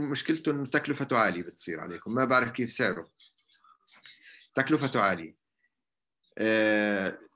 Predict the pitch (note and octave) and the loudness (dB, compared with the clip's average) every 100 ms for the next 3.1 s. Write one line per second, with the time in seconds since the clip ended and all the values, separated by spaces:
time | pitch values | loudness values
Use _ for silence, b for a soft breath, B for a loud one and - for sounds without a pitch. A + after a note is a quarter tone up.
0 | _ C3 D3 - D3+ D3+ G3 G3 D3+ - | _ 2 2 4 0 4 4 4 4 4
1 | E3+ C#3 A#2+ C3 D3+ D3+ - C#3 B2+ C3 | 4 4 4 4 2 -2 0 0 2 0
2 | C3 D#3 D3+ - C3 D3+ C3 A2+ G#2+ F#2 | 0 2 0 0 4 8 8 6 4 0
3 | G2 | -4